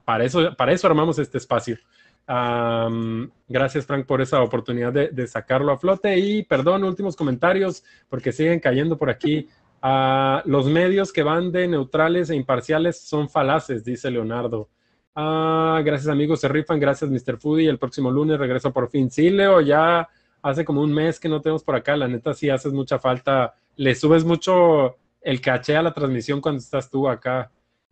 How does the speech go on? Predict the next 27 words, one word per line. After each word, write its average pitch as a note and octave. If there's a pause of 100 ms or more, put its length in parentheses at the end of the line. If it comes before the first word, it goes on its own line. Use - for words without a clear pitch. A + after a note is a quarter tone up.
Este, B2+
"Buenas D3
noches", D#3+
dice C#3
el C3+
doctor B2+
Alejandro B2
Aguirre. C#3+
"El B2
próximo D3+
lunes E3
llego D#3+
temprano", D#3
dice D3
el C3+
Gil, D#3+
a B2+
ver C#3
si -
es B2+
cierto. D3 (320)
"La D#3
imparcialidad E3
es F#3
mentira", F3
dice D3+
Joseph D3